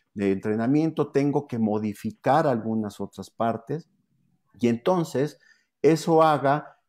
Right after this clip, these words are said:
que el deportista pueda caer exactamente en algún tipo de presión. El poco contacto que pueda haber con los compañeros de equipo, con los entrenadores,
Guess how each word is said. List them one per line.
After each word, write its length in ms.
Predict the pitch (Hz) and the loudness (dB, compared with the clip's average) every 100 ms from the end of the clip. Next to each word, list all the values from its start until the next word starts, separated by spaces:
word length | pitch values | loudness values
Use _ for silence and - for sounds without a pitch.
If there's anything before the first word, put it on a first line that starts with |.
| _ - | _ -2
que 140 | 123 | 0
el 120 | 120 | 2
deportista 1120 | 127 123 127 - 160 156 - - 139 139 - - | 0 -2 -4 -4 -6 -6 -6 0 0 0 -8 0
pueda 360 | 139 139 139 | 2 2 0
caer 500 | 135 127 131 135 - | -2 0 0 -2 -6
exactamente 800 | 110 - 127 - 135 120 117 131 | -12 -8 -10 -8 -6 -6 -6 -6
en 100 | 120 | -6
algún 380 | 107 110 120 117 | -6 -4 -6 -6
tipo 260 | 120 - 117 | -8 -4 -2
de 80 | |
presión. 480 | 107 - 90 98 98 | -2 -8 -12 -6 -2
El 180 | 98 101 | -2 0
poco 440 | - 165 170 185 | 0 2 0 -2
contacto 880 | 143 123 117 147 151 151 - 87 87 _ _ _ _ _ | 0 -2 0 -2 -2 -4 -8 -8 -8 _ _ _ _ _
que 140 | - 110 | -4 -2
pueda 340 | - 147 147 | 2 2 2
haber 440 | 131 131 135 139 _ _ | 2 2 0 -2 _ _
con 240 | - 135 151 | -4 -2 -2
los 160 | 139 | -4
compañeros 640 | - 107 107 107 110 107 101 | -6 -6 -4 -4 -6 -6 -8
de 60 | |
equipo, 460 | 98 135 131 123 117 | -6 -4 -4 -6 -6
con 280 | 135 143 151 | -4 -2 -4
los 180 | 131 | -6
entrenadores, 1000 | 104 95 98 95 98 104 117 117 180 _ | -10 -10 -8 -8 -4 -2 -2 -2 -6 _